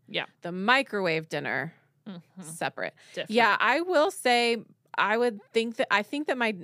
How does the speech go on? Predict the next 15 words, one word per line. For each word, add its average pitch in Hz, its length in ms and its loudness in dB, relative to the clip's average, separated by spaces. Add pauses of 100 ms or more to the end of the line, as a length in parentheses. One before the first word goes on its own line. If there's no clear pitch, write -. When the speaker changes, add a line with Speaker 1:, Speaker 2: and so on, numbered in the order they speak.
Speaker 2:
um, 185 280 -2
twenties 214 480 -2
were 196 120 -2
sponsored 196 440 -4
by 277 180 -2
frozen 294 480 -2
meals. 330 380 -4 (320)
Speaker 1:
Hundred 349 180 -6
percent. 359 400 -6
Speaker 2:
And 294 640 0
as 311 240 2
I've 415 160 0
read 427 180 2
about 269 280 2
them, 262 300 -2